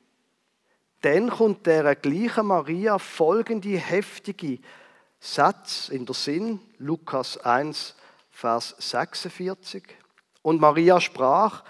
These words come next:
„Meine Seele erhebt den Herrn und mein Geist freut sich Gottes,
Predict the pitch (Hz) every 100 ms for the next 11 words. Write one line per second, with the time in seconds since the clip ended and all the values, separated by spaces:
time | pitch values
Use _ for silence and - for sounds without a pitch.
0 | - - - - 135 156 208 214 - 180
1 | 214 226 208 160 147 160 165 - - 123
2 | 131 160 214 202 175 165 160 143 131 208
3 | 233 - - - 156 170 - 156 - 147
4 | 190 - - - -